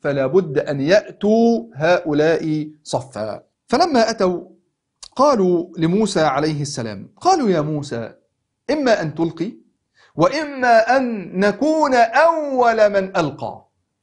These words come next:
شايف ال-، الثقة؟ إحنا مش فارق معانا،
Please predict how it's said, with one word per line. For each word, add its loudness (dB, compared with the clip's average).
شايف -2
ال-، -10
الثقة؟ -2
إحنا -6
مش -10
فارق 2
معانا، -2